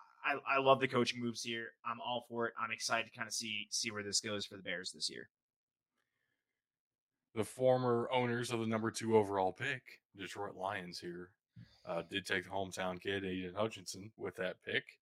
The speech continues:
Speaker 2: And Dan Campbell's coming back. Keep the head coach, which is surprisingly not that common for teams picking that high in the draft, or unsurprisingly, as the case may be.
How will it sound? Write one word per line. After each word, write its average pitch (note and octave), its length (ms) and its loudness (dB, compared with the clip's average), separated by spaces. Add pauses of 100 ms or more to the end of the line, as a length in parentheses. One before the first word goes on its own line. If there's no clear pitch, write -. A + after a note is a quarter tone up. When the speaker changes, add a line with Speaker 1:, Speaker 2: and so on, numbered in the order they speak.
(380)
Speaker 2:
And A#2 560 12
Dan A#2 240 -2
Campbell's B2+ 320 0
coming C#3 220 0
back. A#2 340 6 (340)
Keep A#2+ 200 -10
the A2 80 -4
head A2+ 240 4
coach, A2+ 540 0 (500)
which G2+ 500 6
is A#2 560 2 (320)
surprisingly E3 720 0
not A2 340 -2
that B2+ 240 -6
common A#2 360 -6 (500)
for F2+ 120 -16
teams F#2 300 -4
picking F2+ 300 -10
that F#2 160 4
high F2+ 220 -2
in F2 60 -6
the F2 80 -10
draft, G#2+ 520 -4 (560)
or D3+ 160 6
unsurprisingly, G#2+ 880 6
as A2+ 140 -4
the A#2 100 -4
case G#2 220 2
may G#2 120 -2
be. G#2+ 320 -6